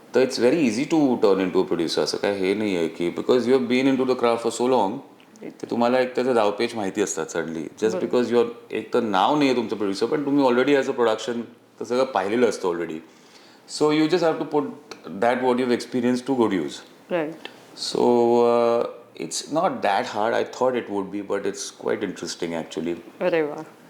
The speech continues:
Speaker 2: क्या बात आहे.
Speaker 1: So
Speaker 2: नक्कीच त्यामुळे काय काय छान छान भेटी घेऊन तू आलेला आहेस आणि,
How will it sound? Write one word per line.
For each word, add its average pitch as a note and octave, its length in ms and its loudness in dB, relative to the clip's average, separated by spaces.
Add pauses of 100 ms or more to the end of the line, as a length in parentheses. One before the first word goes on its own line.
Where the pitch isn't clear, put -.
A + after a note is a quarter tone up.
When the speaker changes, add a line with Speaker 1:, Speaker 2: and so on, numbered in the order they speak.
(220)
Speaker 2:
क्या F3 180 0
बात D3 140 -2
आहे. E3 160 -4
Speaker 1:
So - 120 2
Speaker 2:
नक्कीच A3+ 280 2
त्यामुळे G3 320 2
काय F#3+ 160 0
काय G3 160 0
छान F#3+ 400 -2
छान A#3 260 0
भेटी A3+ 440 -2
घेऊन A3 300 2
तू G#3 100 0
आलेला F#3+ 340 2
आहेस G3 360 -4
आणि, F#3+ 300 -4